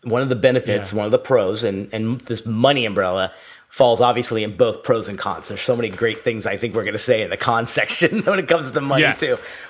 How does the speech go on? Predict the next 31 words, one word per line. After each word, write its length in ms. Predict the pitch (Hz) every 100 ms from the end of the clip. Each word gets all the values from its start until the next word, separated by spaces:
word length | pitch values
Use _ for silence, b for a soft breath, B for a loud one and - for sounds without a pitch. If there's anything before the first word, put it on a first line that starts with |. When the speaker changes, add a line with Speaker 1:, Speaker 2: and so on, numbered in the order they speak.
| B
Speaker 1:
But 320 | 190 175 - -
Speaker 2:
Oh, 160 | 143 123
yeah. 240 | 107 92 _ 127 - -
Speaker 1:
man, 340 | 190 240 180
immediately, 640 | 160 170 190 208 196 165 147
if 100 | 123
you 320 | 147 196 180
are, 180 | 156 139
if 160 | 143 135
you 240 | 156 175
are 100 | 147
not 260 | 139 139 143
making 280 | 139 123 127
enough 380 | 113 95 82 -
in 140 | 117
this 100 | 117
business, 320 | 98 113 90 B B -
you 480 | 113 143 165 165 -
c-, 80 | - _ _ -
can 220 | - 147
find 420 | - 117 107 107 -
a 80 | 120
way 320 | 107 95 90
to 200 | - 110
make 240 | 101 90 -
that 180 | 104
change 320 | - 104 95 104
immediately. 680 | 101 107 101 101 104 101 - B B
It's 280 | 127 127 -
not 260 | 120 131 135
like 340 | 127 123